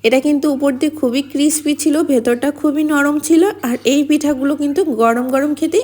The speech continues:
অনেক বেশি ভালো লাগে। চাইলে কিন্তু আপনারা পিঠা বানিয়ে এটা ডিপ ফ্রিজে সংরক্ষণ করে যখন তখন মুচমুচে করে ভেজে খেতে পারেন। আর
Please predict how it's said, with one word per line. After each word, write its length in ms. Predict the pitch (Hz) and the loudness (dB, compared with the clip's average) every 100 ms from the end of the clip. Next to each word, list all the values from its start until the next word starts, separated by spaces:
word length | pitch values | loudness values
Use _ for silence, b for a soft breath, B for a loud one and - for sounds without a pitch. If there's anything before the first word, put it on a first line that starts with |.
| - | -2
অনেক 320 | 240 240 202 | -4 -2 -2
বেশি 200 | 208 208 | -2 -2
ভালো 260 | 190 196 92 | -4 -6 -6
লাগে। 240 | 82 - - B B B B B - | -8 -10 -12 B B B B B 0
চাইলে 280 | 247 247 262 | 2 2 2
কিন্তু 240 | 302 302 | 0 0
আপনারা 380 | 285 285 320 330 | 0 0 0 -4
পিঠা 380 | - 240 247 269 | -4 -4 -2 -2
বানিয়ে 440 | 226 226 233 262 | 0 0 0 0
এটা 420 | 494 226 233 247 | 0 -2 0 0
ডিপ 180 | 233 247 | 0 -2
ফ্রিজে 380 | 247 269 269 294 | 0 -2 0 0
সংরক্ষণ 520 | 277 233 240 240 285 | 0 0 0 0 -4
করে 240 | 285 302 | 0 0
যখন 420 | 392 233 214 277 269 | 2 0 0 -2 -2
তখন 300 | 269 - 403 B B B - | -2 -2 -6 B B B -2
মুচমুচে 540 | 262 269 302 294 294 | 0 0 -2 0 0
করে 260 | 294 277 330 | 2 2 2
ভেজে 380 | 262 226 294 440 | 4 2 4 0
খেতে 280 | - 294 | 2 0
পারেন। 280 | - 131 135 - B B B | 0 -2 -6 -10 B B B
আর 100 | 190 | -6